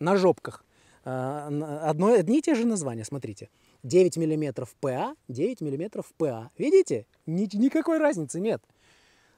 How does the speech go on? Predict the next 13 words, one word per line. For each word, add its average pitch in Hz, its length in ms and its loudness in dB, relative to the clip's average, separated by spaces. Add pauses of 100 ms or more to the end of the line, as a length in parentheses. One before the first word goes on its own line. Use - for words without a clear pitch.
(120)
Э, 135 520 0
теперь 190 280 0
так, - 360 -2 (120)
смотрите. 110 680 -10
То - 60 -12
есть 113 140 -6
слева 117 320 -2
он 107 140 -8
здесь. 98 260 -10
Ну, 214 220 2
для 170 200 2
вас 170 160 2
справа. 101 440 -6